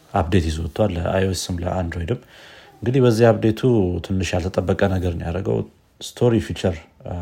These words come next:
ኢንክሉድ አድርጓል ቴሌግራም ላይ። ይህ ስቶሪ ፊቸር actually እዛ ያን ስቶሪ ፊቸር መጠቀም የሚችሉት ወይም አፕሎድ ማድረግ የሚችሉት በዚህ ጊዜ ላይ የቴሌግራም ፕሪሚየም ዩዘሮች ናቸው።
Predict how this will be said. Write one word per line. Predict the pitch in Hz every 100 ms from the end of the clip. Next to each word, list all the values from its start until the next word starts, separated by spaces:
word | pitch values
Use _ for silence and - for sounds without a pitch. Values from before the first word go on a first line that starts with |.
| 87
ኢንክሉድ | 92 - 95 98
አድርጓል | - 82 - - - -
ቴሌግራም | - 87 - 92 85
ላይ። | 131 - - - - - - -
ይህ | 113 107
ስቶሪ | - 104
ፊቸር | 90 85 113 92
actually | 85 - 95 98 - - _ _ _ _ -
እዛ | 101 95 92 87 90 - - - _ - _ _ - -
ያን | 104 95
ስቶሪ | - 92
ፊቸር | - 95
መጠቀም | 87 85 110 104
የሚችሉት | 85 - 90
ወይም | - 90
አፕሎድ | 98 98 90
ማድረግ | 90 92
የሚችሉት | 90 87 98 -
በዚህ | 95 87 87
ጊዜ | 87 92
ላይ | 135 156 - - - - - -
የቴሌግራም | 92 90 104 101 95 101 92
ፕሪሚየም | - 107 98 92
ዩዘሮች | 90 85 82 -
ናቸው። | 82 -